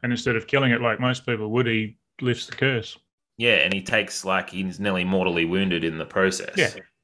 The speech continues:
Speaker 1: Yeah.
Speaker 2: Yeah, so he says all this stuff, and he has all these high ideals about how awful the world is and how pessimistic we all are and everyone's a s-, a different degrees of monsters and evil, but he,
Speaker 1: Mm.
Speaker 2: like, seems to be a good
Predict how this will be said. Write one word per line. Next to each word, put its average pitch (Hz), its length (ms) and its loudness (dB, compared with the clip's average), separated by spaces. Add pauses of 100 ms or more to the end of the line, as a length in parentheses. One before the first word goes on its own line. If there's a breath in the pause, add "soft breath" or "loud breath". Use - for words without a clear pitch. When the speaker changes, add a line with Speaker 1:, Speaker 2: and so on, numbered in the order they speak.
(340 soft breath)
Speaker 1:
Yeah. 120 100 0
Speaker 2:
Yeah, 95 200 4
so 143 200 6
he 165 120 6
says 175 320 6
all 185 100 10
this 151 160 4
stuff, 87 400 2
and 101 80 0
he 104 80 -4
has 117 180 2
all 117 80 -2
these 107 260 -2
high 101 340 4
ideals 90 520 -2
about 85 320 0 (680 loud breath)
how 101 260 4
awful 107 440 0
the 98 60 -2
world 92 380 0
is 90 240 -4
and 87 120 -10
how 87 120 -2
pessimistic 92 680 -2
we 85 100 0
all 82 220 2
are 82 240 4
and 85 80 2
everyone's 87 920 -2 (400 soft breath)
a - 60 -6
s-, - 200 -4
a 110 100 0
different 104 420 0
degrees 95 400 2
of 82 120 -2
monsters 90 560 -2
and 85 100 -2
evil, 82 360 0
but 85 280 0
he, 120 280 2
Speaker 1:
Mm. - 80 -12
Speaker 2:
like, 95 220 -2
seems 95 380 -2
to 101 80 -6
be 87 220 2
a 82 80 2
good 85 460 -2